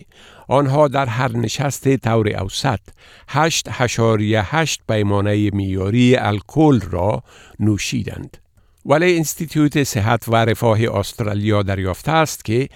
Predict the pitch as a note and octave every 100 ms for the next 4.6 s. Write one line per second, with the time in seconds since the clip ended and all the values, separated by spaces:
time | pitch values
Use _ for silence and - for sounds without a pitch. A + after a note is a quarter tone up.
0 | - - - - C#3 D#3+ D3+ D3+ C#3 B2
1 | B2 A#2 - G#2 F#2 G#2+ G#2+ G#2+ G2+ G2+
2 | G#2 G2 F#2+ G2 F#2+ F#2 F#2+ F#2+ A#2+ C3
3 | A2 D3+ D#3 D#3 B2+ - C3 B2 G#2+ G#2+
4 | G2 - B2+ C3 G#2+